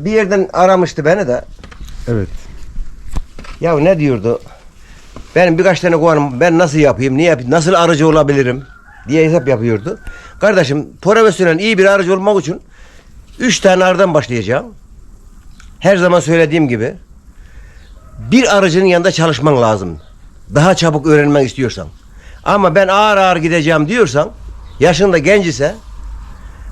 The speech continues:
Speaker 1: ondan sonra üç tane kovan alacaksın, kitaplar okuyacaksın, videolar seyredeceksin. Böyle böyle tecrübe sahibi olacaksın. Ama sakın, "Ben arıcı olacağım ya," deyip adam ne yapmış?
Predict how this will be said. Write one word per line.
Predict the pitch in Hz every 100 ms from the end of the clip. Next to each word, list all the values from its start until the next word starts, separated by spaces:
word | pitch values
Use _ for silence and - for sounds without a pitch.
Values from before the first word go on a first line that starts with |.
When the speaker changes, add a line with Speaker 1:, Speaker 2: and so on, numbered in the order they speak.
| -
Speaker 1:
ondan | 247 226
sonra | 151
üç | 185 247
tane | - 175
kovan | 156 220
alacaksın, | 208 170 151 190 208 - - - -
kitaplar | 214 254 220 233
okuyacaksın, | 185 170 139 180 208
videolar | 214 240 247
seyredeceksin. | 190 208 175 151 160 185 165 - - - -
Böyle | 247 247 196
böyle | 214
tecrübe | - 214 208 226
sahibi | 180 185 156
olacaksın. | 127 104 82 78 - - - - -
Ama | 233 214
sakın, | - 233 185 190 - - - - - - - -
"Ben | 220
arıcı | 240 247 233
olacağım | 240 214 214
ya," | 202 190 170
deyip | 180 185 135
adam | 196 196 214
ne |
yapmış? | 233 196 175 208 -